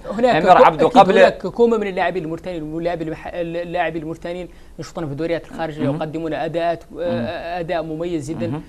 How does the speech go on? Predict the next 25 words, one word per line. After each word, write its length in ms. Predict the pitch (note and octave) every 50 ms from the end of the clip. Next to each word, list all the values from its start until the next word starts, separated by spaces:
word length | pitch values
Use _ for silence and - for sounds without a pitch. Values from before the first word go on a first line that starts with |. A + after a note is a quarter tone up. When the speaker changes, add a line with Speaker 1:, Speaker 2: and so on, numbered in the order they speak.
| - - - -
Speaker 1:
مثلًا 260 | D#3 F3 E3+ D#3+ D#3
لديك 440 | C#3+ D#3+ E3 E3 E3 - F#3 E3 - - F3
إبراهيم 400 | F3 E3 D3+ E3+ F3 F#3+ F#3+ F#3
كيتا، 280 | F3 - G#3 F#3+ - D#3+
إبراهيم 300 | C#3 D3 D3+ E3+ F3 F3+
كيتا 440 | E3+ - G#3 - E3 D#3 C#3+ C#3
في 120 | C3+ B2+ D3
البطولة 540 | D3 C#3+ C#3+ C#3 C3 D#3 D#3 - E3+ F3 E3+
الكونغولية 440 | - - F3+ E3+ D#3+ F3 F#3 F#3+
Speaker 2:
مهم. 100 | F3+ E3
Speaker 1:
وكذلك 300 | - F3 E3+ E3+ E3 -
في 80 | D3 C3+
دوري 180 | C#3 D#3+ E3 D3+
أبطال 380 | D3 - D#3 D#3 D3+ D3 C#3+
إفريقيا 440 | D3+ C3 E3 E3+ E3 E3+ E3 E3+ F3+
Speaker 2:
مهم. 220 | - B2+ C3 C#3 C3+ - - -
Speaker 1:
قدم 320 | - F3 D#3+ C#3+ E3+ E3 D#3+
Speaker 2:
وصل 180 | D#3+ D#3 D#3 D#3+ - - A#2 B2 A#2+
Speaker 1:
بطولات 440 | B2 - A#2+ B2 E3 C#3+ C3+ B2+
Speaker 2:
لنصف 220 | B2+ - E3 - -
النهائي. 180 | E3 - E3+
Speaker 1:
مميزة 200 | E3 D#3+ C#3 D3+
جدًا، 120 | D#3+ D3+ D#3+
حتى 260 | - F3 F3 - E3+
إنه 300 | E3 E3+ E3+ E3+ E3 E3